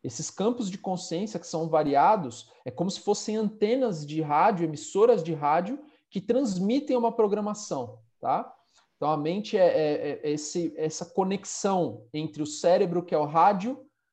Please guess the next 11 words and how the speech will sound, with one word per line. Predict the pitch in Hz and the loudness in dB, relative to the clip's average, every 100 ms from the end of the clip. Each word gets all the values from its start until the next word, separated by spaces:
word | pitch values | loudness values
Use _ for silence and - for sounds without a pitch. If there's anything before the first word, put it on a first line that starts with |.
| _ | _
e | 160 175 | 2 4
essas | 170 180 | 4 0
antenas | 180 175 190 185 160 | -4 -4 -2 -4 -4
de | 175 | -2
rádio, | 156 151 160 | 4 2 2
que | - | -10
são | - 160 | -6 -4
os | 160 | -4
campos | - 165 165 | -4 -6 -6
de | 147 | -12
consciência. | 156 165 - 190 147 110 113 - | -8 -8 -8 -8 -8 -8 -14 -20